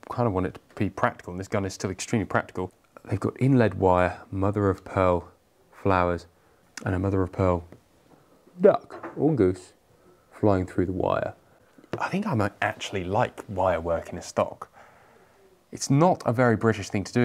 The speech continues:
It's always, if it is a British thing to do, it's a very old-fashioned British thing. You see some old, old guns, you know, from two hundred years ago with a bit of wire work, flintlocks and pistols. I like it. You've got a little mother of pearl woodcock on the bottom there with some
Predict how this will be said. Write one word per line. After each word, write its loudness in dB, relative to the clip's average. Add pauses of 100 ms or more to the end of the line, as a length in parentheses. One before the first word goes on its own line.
It's -6
always, 4
if 0
it 0
is 2
a 4
British -4
thing -4
to -4
do, 0
it's -2
a -2
very 4
old-fashioned 0
British -8
thing. -6
You -8
see 0
some -2 (100)
old, 4
old -2
guns, -2
you 2
know, -4 (320)
from -10
two -4
hundred -4
years -2
ago -4
with -8
a -8
bit -4
of -8
wire 2
work, -2
flintlocks -4
and -12
pistols. -6 (1500)
I 2
like 0
it. -10
You've -12
got -8
a -4
little 0 (1200)
mother 4
of 2
pearl 2
woodcock 2
on 0
the 2
bottom 0
there 2
with -2
some -2